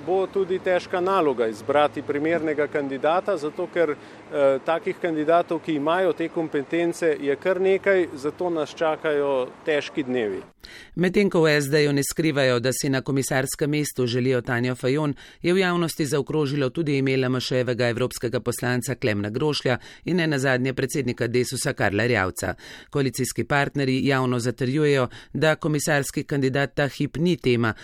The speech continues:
Speaker 2: a težko je verjeti, da se v ozadju imen ne išče. Kakorkoli bo treba nabrati devet glasov v vladi, ki o tem odloča. Da je kombinacij kar nekaj,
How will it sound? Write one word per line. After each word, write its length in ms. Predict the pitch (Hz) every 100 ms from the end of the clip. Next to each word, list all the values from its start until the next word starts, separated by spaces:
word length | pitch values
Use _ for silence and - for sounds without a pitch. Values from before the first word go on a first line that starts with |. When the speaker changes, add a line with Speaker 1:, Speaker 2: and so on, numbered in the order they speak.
| -
Speaker 2:
a 100 | -
težko 320 | 156 151 - 120
je 60 |
verjeti, 460 | 101 107 135 127 127
da 140 | 104
se 160 | - 92
v 60 |
ozadju 520 | 95 98 135 135 131 117 - -
imen 360 | 170 143 117 117
ne 240 | 135 147 107
išče. 380 | 87 - 95 85 - - - -
Kakorkoli 640 | 190 - - - 165 151
bo 120 | 110
treba 280 | 107 127 117
nabrati 440 | 117 110 117 113 120
devet 320 | 123 131 117
glasov 440 | 113 - 123 101
v 60 | 101
vladi, 380 | 131 143 139 135
ki 160 | 113
o 60 | 95
tem 220 | 123 113
odloča. 520 | 110 127 135 - 98 - - -
Da 140 | 113 131
je 60 |
kombinacij 640 | - 107 110 120 120 - -
kar 180 | 92
nekaj, 380 | 107 151 - 120